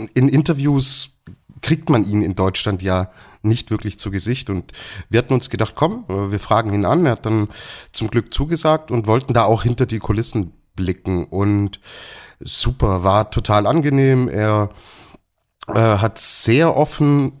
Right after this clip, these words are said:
gesprochen, nicht nur übers Skispringen, auch über sich privat und, ähm, hat da echt coole Antworten gegeben. Also man weiß ja, äh, du kennst es ja auch, Moritz, man weiß im Vorfeld nie,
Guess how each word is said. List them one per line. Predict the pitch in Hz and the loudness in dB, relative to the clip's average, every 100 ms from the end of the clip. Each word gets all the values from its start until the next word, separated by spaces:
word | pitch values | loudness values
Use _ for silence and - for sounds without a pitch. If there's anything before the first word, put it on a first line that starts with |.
| - | -6
gesprochen, | 123 - - 107 139 147 135 135 135 - - _ | -4 -2 0 2 2 0 2 2 -2 -12 -20 _
nicht | 147 165 | 0 4
nur | 147 | 2
übers | 113 107 | 2 0
Skispringen, | - 196 - 156 151 147 | 0 -4 -4 0 2 2
auch | - 117 123 | 2 2 0
über | 107 107 | -2 -4
sich | 117 - - | -4 -6 -6
privat | 101 90 117 139 135 - | -2 2 2 2 0 -2
und, | 101 104 104 98 - - - - - - - | -2 0 0 -2 -12 -18 -18 -20 -20 -10 -2
ähm, | 101 107 104 104 - _ _ _ _ - | 2 2 2 2 -2 _ _ _ _ -8
hat | - 104 - | -2 -2 0
da | 104 98 92 | 2 4 2
echt | - 107 - | -2 -4 0
coole | - 117 101 | 2 4 4
Antworten | 107 - 101 101 | 2 0 0 0
gegeben. | 92 90 107 104 85 | 0 2 2 4 2
Also | 90 95 90 - - - | 2 0 -2 -4 -14 -4
man | 104 107 | 0 4
weiß | 123 - | 4 4
ja, | 120 113 | 4 2
äh, | 98 107 104 | 0 -4 -4
du | 101 | -4
kennst | - 107 - | -2 0 0
es | 107 | -2
ja | 98 | 0
auch, | 95 120 | 0 0
Moritz, | 110 107 - 101 | 0 -2 -4 -2
man | 92 | 0
weiß | 92 101 104 | 2 0 0
im | |
Vorfeld | 92 107 - 113 90 | 0 0 2 0 2
nie, | 110 127 | 2 2